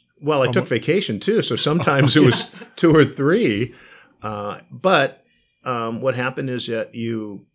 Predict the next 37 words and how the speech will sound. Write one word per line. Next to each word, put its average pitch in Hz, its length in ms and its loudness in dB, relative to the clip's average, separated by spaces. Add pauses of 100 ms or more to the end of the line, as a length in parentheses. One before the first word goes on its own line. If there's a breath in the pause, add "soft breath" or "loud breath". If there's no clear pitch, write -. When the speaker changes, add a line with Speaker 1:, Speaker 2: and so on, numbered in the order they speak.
(140)
Speaker 1:
got 104 160 -10
handed 117 260 -6
a 104 40 -8
file 147 480 -10 (340 soft breath)
and 107 180 -8
said, 104 260 -4
"Go 113 120 -2
to 113 80 -2
this 113 200 -4
department, 123 520 -6
your 104 140 -6
witnesses 113 420 -6
are 110 80 -8
in 104 80 -10
the 101 60 -10
back, 110 480 -8
try 98 180 -6
the 98 80 -6
case." 82 400 -10 (480 loud breath)
And 117 180 -6
you 117 120 -4
found 131 640 -4 (100)
that 113 160 -6
Speaker 2:
<clears throat> 147 100 -4
Speaker 1:
cases 131 380 -2
that 107 220 -6 (480)
didn't 151 240 -2
look 147 220 -2
very 143 260 -2
good 151 400 -8 (720)
sometimes 123 600 -8
were 135 100 -2
good, 127 380 -6 (400)
and 110 180 -8
sometimes 120 580 -8
cases 113 480 -6
which 107 440 -8